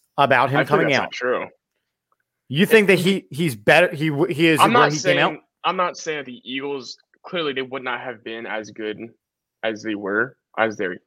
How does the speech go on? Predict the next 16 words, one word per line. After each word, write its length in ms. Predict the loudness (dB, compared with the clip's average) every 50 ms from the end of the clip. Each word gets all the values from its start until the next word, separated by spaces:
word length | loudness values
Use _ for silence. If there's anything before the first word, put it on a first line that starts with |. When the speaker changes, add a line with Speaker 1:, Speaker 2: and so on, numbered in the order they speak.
| _ _
Speaker 2:
or 400 | -16 -14 -12 -12 -12 -12 -14 -16
I 60 | -12
guess 160 | -12 -10 -8 -6
are, 300 | -2 0 0 0 0 -4 -16 -20 -20 -20 -2 _
but 200 | 2 2 2 0 -4 _ _ _ _ _ _ _ _ _
we 120 | 2 2
don't 240 | 2 2 2 -2 -2
know. 260 | -2 0 0 -2 -4 -8 _
Mariota 560 | -8 -2 0 0 2 0 -2 -4 -4 -6 -8 -10
could 120 | -12 -14 -14
have 180 | -14 -16 _
been, 240 | -8 -8 -8 -8 -10
like, 240 | -10 -12 -12 -14 _ -20 _ _ _ -20
a 40 | -20
phenomenal 640 | _ -12 -12 -8 -4 -2 -2 -2 -2 -6 -8 -10
quarterback 520 | -12 -12 _ -10 -8 -8 -8 -8 -8 -10